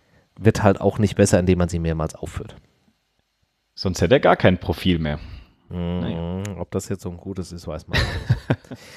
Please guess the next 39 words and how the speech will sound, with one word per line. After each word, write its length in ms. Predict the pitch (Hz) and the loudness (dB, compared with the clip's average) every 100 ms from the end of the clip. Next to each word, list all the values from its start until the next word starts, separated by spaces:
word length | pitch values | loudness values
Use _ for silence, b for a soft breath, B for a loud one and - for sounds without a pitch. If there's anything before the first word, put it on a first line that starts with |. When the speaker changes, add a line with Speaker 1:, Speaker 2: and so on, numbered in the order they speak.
| B B _ | B B _
Speaker 1:
Dann 160 | 127 | 4
haben 120 | 151 185 | 6 6
wir 80 | |
noch 120 | 180 214 | 6 6
eine 460 | 185 160 135 123 | 4 4 2 0
Hörernominierung 1200 | 135 143 156 156 151 135 120 123 123 123 131 147 123 | -4 -2 2 6 6 8 6 4 2 2 2 2 -4
und 140 | 131 | -6
zwar 300 | - 123 127 | 2 4 4
von 260 | - 123 123 | 4 2 2
Ed 220 | 110 - | -2 -4
Schmackofatz. 960 | - - 131 - 123 131 - - - 113 | -8 -2 0 4 6 4 2 -4 -10 -2
Dort 320 | 127 170 - | 2 2 4
wird, 280 | 143 143 117 | 4 4 0
äh, 240 | 110 127 | 4 4
nominiert 920 | 127 113 - 127 127 127 131 123 110 | 2 -8 -6 -4 -2 2 4 4 4
Didi 220 | 127 202 | 2 4
Hamann, 560 | 190 135 127 156 196 226 | 6 8 8 6 4 0
der 240 | 127 135 147 | 2 6 8
bei 180 | 127 127 | 8 6
Sky 260 | - 139 | 6 6
neunzig 440 | 151 135 151 139 - | 6 4 2 0 0
von 160 | 139 | 0
einem 260 | 127 123 127 | 2 0 2
Gewaltproblem 880 | 120 113 165 - - 160 151 151 135 | 4 6 4 2 -2 0 6 6 6
in 80 | 123 | 4
deutschen 340 | 127 139 135 | 4 4 -2
Stadien 420 | 127 117 143 127 | 0 4 4 4
gesprochen 420 | 123 - 131 123 127 | 2 2 2 4 2
hat 140 | 123 | 2
und 80 | 110 | -2
sich 120 | 117 | 0
dabei 280 | 113 110 110 | 2 4 2
auf 100 | - | 0
den 200 | 117 101 | -4 -2
Blocksturm 520 | - 131 - 131 117 | 0 0 0 -2 4
der 100 | 113 | 4
bayerischen 440 | 101 107 113 113 113 | 6 4 2 -4 -2
Polizei 480 | 107 98 - 101 | 0 0 2 2
gegen 400 | 101 - 101 104 | 0 -4 -6 -6